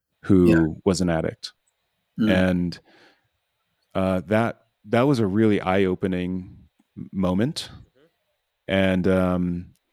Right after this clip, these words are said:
Speaker 1: and so, but it, it still took some years, you
Speaker 2: Yeah.
Speaker 1: know, it took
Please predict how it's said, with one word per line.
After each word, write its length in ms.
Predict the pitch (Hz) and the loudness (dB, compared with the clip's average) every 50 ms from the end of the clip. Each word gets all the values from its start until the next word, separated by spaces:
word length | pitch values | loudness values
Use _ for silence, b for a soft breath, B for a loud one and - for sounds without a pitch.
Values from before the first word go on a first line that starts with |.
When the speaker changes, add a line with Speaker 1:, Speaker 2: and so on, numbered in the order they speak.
| _ _ _ _ _ _ _ _ _ _ _ _ _ _ _ _ _ _ _ _ _ _ _ _ _ - | _ _ _ _ _ _ _ _ _ _ _ _ _ _ _ _ _ _ _ _ _ _ _ _ _ -6
Speaker 1:
and 160 | 101 101 104 | -4 -4 0
so, 240 | - 120 113 110 107 | 2 2 4 4 2
but 200 | 95 - 120 110 | 2 2 2 2
it, 120 | 113 - | 2 0
it 120 | - 117 - | -2 -4 -4
still 320 | - - 135 143 151 135 | -2 -2 0 0 0 0
took 320 | - - - 123 113 - _ _ _ - | -2 0 0 0 0 -2 _ _ _ -10
some 220 | - - 107 98 | -4 -2 -2 -2
years, 460 | 92 90 87 85 69 - - - - - - _ _ _ _ - | -2 -2 -4 -4 -8 -10 -12 -16 -18 -18 -20 _ _ _ _ -12
you 120 | - 101 98 | -6 -4 -2
Speaker 2:
Yeah. 80 | 92 90 | -2 0
Speaker 1:
know, 60 | 80 | 0
it 160 | 101 101 - | -2 -2 -2
took 280 | - - 120 113 - | 0 2 2 2 0